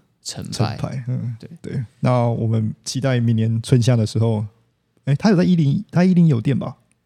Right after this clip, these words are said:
Speaker 1: 一零一有。
Speaker 2: 我相信他如果要做什么东西，应该会是在一零一做了。
Speaker 1: 对。
Speaker 2: 对，所以期待他有什么太大的变化。
Speaker 1: 有啊，这，这品牌在台湾很多的。
Speaker 2: 嗯哼、嗯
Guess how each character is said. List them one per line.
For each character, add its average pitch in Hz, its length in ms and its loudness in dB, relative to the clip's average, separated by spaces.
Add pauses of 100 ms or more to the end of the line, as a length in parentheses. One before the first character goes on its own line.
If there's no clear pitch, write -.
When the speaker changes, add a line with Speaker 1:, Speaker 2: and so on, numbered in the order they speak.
(500)
Speaker 1:
一 196 160 -8
零 160 220 -8
一 165 320 -10
有。 131 240 -10 (260)
Speaker 2:
我 139 160 4
相 165 260 4
信 156 200 4
他 147 180 2
如 147 140 0
果 123 80 0
要 131 80 2
做 127 160 -2
什 - 80 -4
么 - 40 -6
东 - 160 -6
西， 120 120 -4
应 117 80 0
该 110 100 0
会 110 80 0
是 117 80 -4
在 - 80 -4
一 - 160 -8
零 - 140 -10
一 - 160 -10
做 - 160 -16
了。 - 60 -20 (440)
Speaker 1:
对。 113 240 -10 (260)
Speaker 2:
对， - 120 -18 (300)
所 - 120 -6
以 110 40 -4
期 - 160 -6
待 120 180 2
他 113 140 2
有 113 60 0
什 110 100 -6
么 117 100 -4
太 117 180 -2
大 160 60 -4
的 175 120 -6
变 - 160 -6
化。 - 80 -14
Speaker 1:
有 170 40 -8
啊， 170 100 -12 (120)
这， - 120 -14
这 - 60 -16
品 135 140 -8
牌 107 180 -12
在 170 120 -12
台 117 160 -10
湾 123 140 -8
很 127 140 -12
多 - 200 -18
的。 - 80 -20 (160)
Speaker 2:
嗯 117 120 -4
哼、 104 80 -4
嗯 110 60 -6